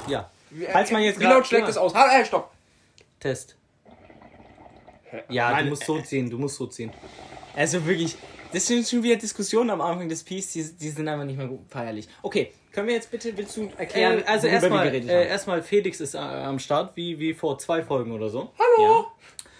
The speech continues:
Speaker 1: Er ist mit dabei.
Speaker 3: Ah, ich muss ja gar nicht mehr so sprechen, ne?
Speaker 1: Nee, musst du nicht.
Speaker 3: Gut.
Speaker 1: Ähm, ja, es
Speaker 2: <laughs>
Speaker 1: ging tatsächlich um, weil wir sind jetzt alle momentan, äh, er hat abgegradet von seinem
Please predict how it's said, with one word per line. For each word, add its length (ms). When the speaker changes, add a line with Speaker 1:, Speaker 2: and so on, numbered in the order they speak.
Speaker 1:
Er 80
ist 100
mit 80
dabei. 280
Speaker 3:
Ah, 60
ich 100
muss 100
ja 60
gar 80
nicht 80
mehr 80
so 100
sprechen, 220
ne? 100
Speaker 1:
Nee, 160
musst 220
du 40
nicht. 140
Speaker 3:
Gut. 180
Speaker 1:
Ähm, 480
ja, 140
es 140
Speaker 2:
<laughs> 20
Speaker 1:
ging 200
tatsächlich 500
um, 480
weil 320
wir 200
sind 200
jetzt 240
alle 300
momentan, 720
äh, 100
er 60
hat 140
abgegradet 640
von 160
seinem 240